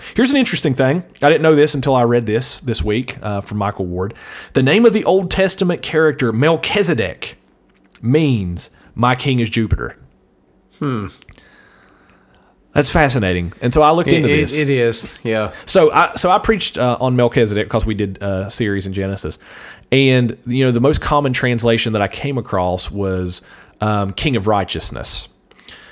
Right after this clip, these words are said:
Speaker 1: And that's how I preached it. And I, I did look into it, and "My king is Jupiter" actually is a possible translation of the name Melchizedek. So, um,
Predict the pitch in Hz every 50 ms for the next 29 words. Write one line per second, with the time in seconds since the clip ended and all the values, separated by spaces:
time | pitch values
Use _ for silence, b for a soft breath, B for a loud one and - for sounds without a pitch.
0 | B B B B B 117 131 143 143 160 127 117 107 - - - 123 104 - -
1 | - 82 82 - - - B B B B B B B B - 135 135 123 123 120
2 | 117 113 - - 117 - - 120 117 180 202 208 170 180 196 196 - 147 131 123
3 | - - 113 110 110 107 - 120 123 120 120 120 117 113 107 - - - - 123
4 | 123 135 160 165 - - 170 156 147 135 117 107 107 98 107 123 139 175 - 139
5 | 90 87 85 87 87 - 110 120 131 - - 117 110 104 - 117 127 127 120 107
6 | 101 98 90 - - 101 101 - - - - 113 117 110 - 113 92 92 87 90
7 | - - 123 104 98 92 - 101 95 95 98 - - 87 82 80 95 90 92 87
8 | 87 90 85 73 80 - - 117 117 107 - 82 85 82 78 - - - 98 90
9 | 87 B B B B B B B B 113 113 107 104 101 98 -